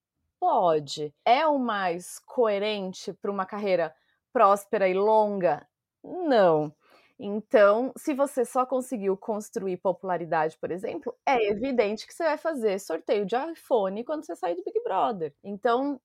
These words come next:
acho que é legal olhar pra isso, assim, olhar pra essas possibilidades do digital e como é que você vai manobrando esses atributos. Não precisa ter todos,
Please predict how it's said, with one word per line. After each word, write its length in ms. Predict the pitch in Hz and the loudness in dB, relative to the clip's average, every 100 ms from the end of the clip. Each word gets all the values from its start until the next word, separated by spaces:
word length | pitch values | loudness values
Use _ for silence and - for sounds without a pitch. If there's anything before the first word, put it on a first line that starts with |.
| _ | _
acho 200 | 247 - | -4 0
que 80 | 294 | 2
é 20 | |
legal 300 | 285 226 254 | 4 6 6
olhar 200 | 226 196 | 6 4
pra 200 | 214 170 | 4 -2
isso, 240 | 143 - | -2 -8
assim, 240 | 175 175 90 | -10 -10 -4
olhar 240 | 196 196 | 2 2
pra 160 | - 226 | 2 2
essas 460 | 202 208 220 233 | 2 -2 -10 -14
possibilidades 840 | _ 226 247 247 233 214 202 233 226 | _ 0 0 -4 -8 2 2 2 -2
do 140 | 185 | -8
digital 460 | 165 175 175 - 202 | -10 -12 -4 0 0
e 80 | - | 0
como 180 | 247 254 | -2 -2
é 80 | |
que 80 | 302 | -4
você 240 | 247 247 240 | -8 -4 0
vai 220 | 233 240 | 2 0
manobrando 1200 | 247 254 277 277 277 196 208 208 208 208 175 160 - | -2 -2 0 0 0 0 2 2 0 -4 -6 -6 0
esses 340 | 196 196 196 | 0 0 -2
atributos. 840 | 185 - 175 160 156 147 - 165 _ | -2 -2 -8 -8 -10 -10 -12 -14 _
Não 100 | 220 | -6
precisa 320 | 214 - 190 190 | -4 -6 -4 -2
ter 140 | 190 | -4
todos, 420 | - 208 247 - | 0 0 0 -4